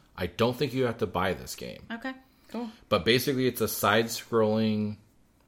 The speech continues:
Speaker 1: beat 'em up and themed after the movie.
Speaker 2: Mm-hmm.
Speaker 1: So you'll play as Le-, I think you can play as LeBron James,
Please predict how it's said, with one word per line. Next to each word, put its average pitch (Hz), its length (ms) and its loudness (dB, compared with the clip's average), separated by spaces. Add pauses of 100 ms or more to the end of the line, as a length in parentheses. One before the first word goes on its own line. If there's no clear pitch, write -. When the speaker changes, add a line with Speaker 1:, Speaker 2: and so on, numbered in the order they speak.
(240)
Speaker 1:
beat 104 180 -2
'em 107 120 4
up - 380 -2 (760)
and 98 140 -6
themed 101 300 -2
after 104 300 4
the 107 100 0
movie. 95 440 2
Speaker 2:
Mm-hmm. 240 240 -4 (440)
Speaker 1:
So - 140 -6
you'll 85 140 0
play 92 220 0
as 80 100 -4
Le-, 87 340 -4
I 95 60 -2
think 107 180 -4
you 95 40 -8
can 92 100 -8
play 104 160 -2
as 85 80 -6
LeBron 107 480 -2
James, 104 680 -2